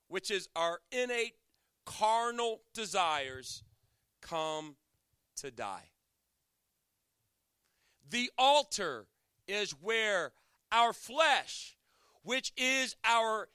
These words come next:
innate carnal, earthly focused and centered desires, come to die. The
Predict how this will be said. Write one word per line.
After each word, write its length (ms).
innate 760
carnal, 840
earthly 600
focused 840
and 160
centered 680
desires, 880
come 720
to 680
die. 480
The 160